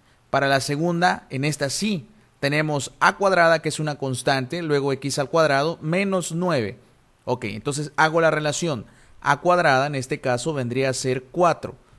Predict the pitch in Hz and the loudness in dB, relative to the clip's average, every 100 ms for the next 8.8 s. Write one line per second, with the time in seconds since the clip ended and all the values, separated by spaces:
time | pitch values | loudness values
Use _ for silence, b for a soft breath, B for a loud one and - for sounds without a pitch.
0 | b 104 113 131 127 131 131 127 139 143 | b -10 -6 -6 -4 -4 -4 -6 -6 -4
1 | 139 180 156 123 _ b b b b 123 | -4 -2 -4 -6 _ b b b b 0
2 | 151 160 180 180 165 151 170 190 - _ | 0 2 4 4 6 4 2 -2 -10 _
3 | _ _ 127 123 131 135 123 131 139 160 | _ _ -6 -4 -2 -2 -2 -4 -4 -2
4 | 180 139 147 202 - b b b - 170 | 0 0 -2 -6 -14 b b b -2 0
5 | 208 208 170 156 156 139 147 147 - 151 | 0 2 2 2 -2 -2 -6 -6 0 2
6 | 170 190 - 139 139 131 135 127 123 147 | 2 -2 -6 -2 -2 0 0 2 2 2
7 | 156 175 143 127 123 131 123 117 120 139 | 0 0 -4 -4 -4 -2 -2 -2 -4 -2
8 | 135 135 135 143 151 135 160 202 | 0 0 -2 0 0 0 -2 -8